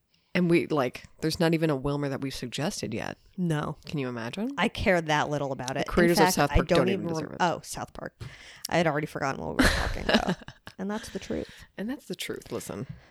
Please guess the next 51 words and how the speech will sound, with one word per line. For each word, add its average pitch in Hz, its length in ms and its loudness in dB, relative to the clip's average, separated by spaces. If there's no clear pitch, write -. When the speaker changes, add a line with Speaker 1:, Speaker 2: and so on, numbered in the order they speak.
Speaker 2:
Who's 330 200 6
your 392 100 8
B 302 140 4
B 294 160 2
on 285 120 4
the 277 60 2
Bee 302 120 2
this - 220 -2
week? - 240 -4
Speaker 1:
Wow, - 80 4
Speaker 2:
This 175 160 4
Speaker 1:
so 277 100 0
Speaker 2:
dub. 151 220 4
Speaker 1:
soon. 170 800 6
Speaker 2:
Sorry, 214 360 4
did 156 180 -2
you 160 80 2
wanna 156 380 0
lollygag 185 920 6
and 190 120 2
talk 175 220 4
Speaker 1:
No. 320 60 -2
Speaker 2:
about 170 240 6
nothing 226 380 0
some - 200 0
more? 254 260 2
Speaker 1:
Oh 240 100 0
my 185 120 -2
God, 202 440 -6
no. 185 200 -6
Speaker 2:
Sorry, - 360 -2
sorry, - 320 -10
Speaker 1:
Absolutely 156 380 -6
Speaker 2:
sorry. 135 140 -2
Speaker 1:
not. 208 80 -6
So 143 80 -2
he's 190 120 -2
in 226 60 0
a - 20 -4
pissy - 380 -4
mood 120 220 -4
this 107 160 -10
morning. 113 260 -6
Speaker 2:
No. - 80 2
Speaker 1:
Afternoon. 120 640 2
It's - 140 -4
four 127 200 0
thirty-five 120 560 -6
in 127 60 -2
the 185 60 0
Speaker 2:
It's - 140 -4